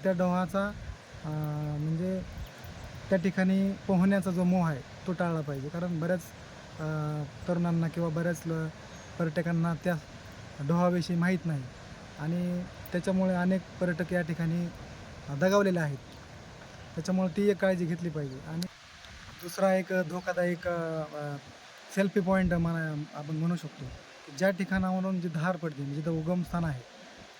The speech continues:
त्याच्या जवळच म्हणजे अत्यंत त्याच्या, अ, टोकाला जाऊन काही तरुण मुलं त्या ठिकाणी फोटो काढतायत, व्हिडिओ काढतायत, रील्स काढतायत. ते अतिशय ध-, ध-, धोक्याचं आहे.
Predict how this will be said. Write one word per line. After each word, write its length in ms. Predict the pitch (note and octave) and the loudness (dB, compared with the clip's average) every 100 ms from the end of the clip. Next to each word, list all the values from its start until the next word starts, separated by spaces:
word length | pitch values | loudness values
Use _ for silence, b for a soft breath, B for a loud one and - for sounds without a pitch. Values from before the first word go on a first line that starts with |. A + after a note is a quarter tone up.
| - - - | -20 -14 -4
त्याच्या 320 | F#3 F3 G3 | -2 2 0
जवळच 580 | E3+ F#3 F#3+ G3+ G#3 F#3+ - - - - D#3+ | 2 0 2 4 2 0 -10 -20 -20 -10 -6
म्हणजे 160 | D#3+ | -2
अत्यंत 400 | F3 - G3+ G3 F#3 | -2 -2 -2 -2 -2
त्याच्या, 380 | F#3 F#3 G3 G3 - - - - - - | -4 -2 -2 -2 -10 -20 -20 -20 -20 -14
अ, 140 | D3 C#3+ - | -12 -12 -2
टोकाला 320 | G3 G#3 G#3 | 0 2 2
जाऊन 320 | F3+ F3+ E3+ | 4 2 0
काही 240 | D3 E3 E3+ | -2 -2 -2
तरुण 260 | F3+ F3+ | 0 2
मुलं 300 | F3 E3+ E3+ | 2 2 0
त्या 140 | D#3+ E3 | 0 -4
ठिकाणी 260 | D#3 E3 | -4 -6
फोटो 260 | D#3 F#3 - | -10 -10 -10
काढतायत, 360 | - - - - - | -12 -14 -16 -16 -16
व्हिडिओ 520 | - - - - G3 F#3+ | -14 -16 -16 -4 0 0
काढतायत, 540 | D#3 E3 - - F3+ | -4 -12 -12 -12 -10
रील्स 200 | F3+ - | -10 -10
काढतायत. 880 | D3 C#3+ - - - - - - - | -12 -12 -12 -14 -16 -18 -18 -8 0
ते 60 | |
अतिशय 340 | G3+ - G#3 A3 | 0 0 -2 -2
ध-, 340 | F3 F#3 F3+ | 2 2 4
ध-, 220 | E3+ E3 D#3 | 2 2 2
धोक्याचं 340 | F3 G3 F#3 | 4 4 4
आहे. 180 | E3 | 0